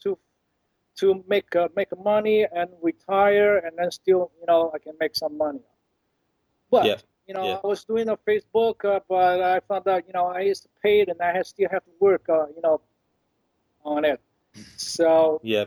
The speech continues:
Speaker 1: really now
Speaker 2: Yeah.
Speaker 1: was what I was looking for. And I found your program, and then you said it's, uh, it's, uh,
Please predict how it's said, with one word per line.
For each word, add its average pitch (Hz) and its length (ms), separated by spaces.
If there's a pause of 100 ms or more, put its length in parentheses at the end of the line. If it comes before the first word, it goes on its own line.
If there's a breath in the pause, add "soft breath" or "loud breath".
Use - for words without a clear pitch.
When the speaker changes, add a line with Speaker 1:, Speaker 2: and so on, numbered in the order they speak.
Speaker 1:
really 214 220
now 190 300
Speaker 2:
Yeah. 170 140
Speaker 1:
was 165 100 (260)
what 180 220
I 175 100
was 156 320
looking 240 320
for. - 260 (600)
And 185 140
I 202 100
found 202 300
your 220 100
program, 214 640
and 196 180
then 202 140
you 196 160
said 190 340
it's, - 280
uh, 185 180
it's, 185 280
uh, 170 320